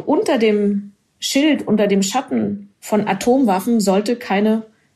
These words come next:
Schule machen, weil wenn das erfolgreich passiert, wenn die anderen Nuklearstaaten der Welt sehen, ich kann unter dem Schutz meiner Atomwaffen Grenzen verschieben, relativ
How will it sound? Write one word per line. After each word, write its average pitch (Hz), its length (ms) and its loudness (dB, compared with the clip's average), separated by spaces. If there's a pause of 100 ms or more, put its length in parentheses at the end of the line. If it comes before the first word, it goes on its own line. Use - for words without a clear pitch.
(140)
Schule 254 380 0
machen, 190 340 -2
weil - 380 -4
wenn 196 180 0
das 277 220 0
erfolgreich 233 800 -2
passiert, - 680 -8 (420)
wenn 196 120 0
die 202 160 0
anderen 320 400 0
Nuklearstaaten 214 840 -4
der 185 140 -6
Welt 190 240 -2
sehen, - 600 -8
ich - 200 -6
kann 196 280 -4
unter 233 240 -2
dem 220 140 -2
Schutz 214 260 -10
meiner 208 300 -4
Atomwaffen 196 840 -6
Grenzen 220 380 -4
verschieben, - 480 -10 (260)
relativ 220 640 -2